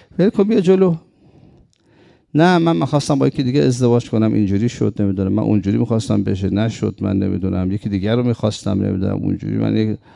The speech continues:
حالا هر چی الان قسمتت شده یا نه، باید ازدواج کردی دیگه. عرضه داری با این خوشبخت بشی یا نه؟ هنر این است که با همین خوشبخت بشی دیگه.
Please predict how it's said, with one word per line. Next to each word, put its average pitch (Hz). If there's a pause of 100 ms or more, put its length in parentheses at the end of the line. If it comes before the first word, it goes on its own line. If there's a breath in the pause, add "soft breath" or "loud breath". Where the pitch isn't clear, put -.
حالا 180
هر 190
چی 170
الان 170
قسمتت 170
شده 160
یا 160
نه، 156
باید 147
ازدواج 143
کردی 117
دیگه. 110 (960 soft breath)
عرضه 143
داری 202
با 175
این 165
خوشبخت 151
بشی 147
یا 127
نه؟ 104 (180)
هنر 120
این 165
است 170
که 165
با 147
همین 170
خوشبخت 165
بشی 147
دیگه. 143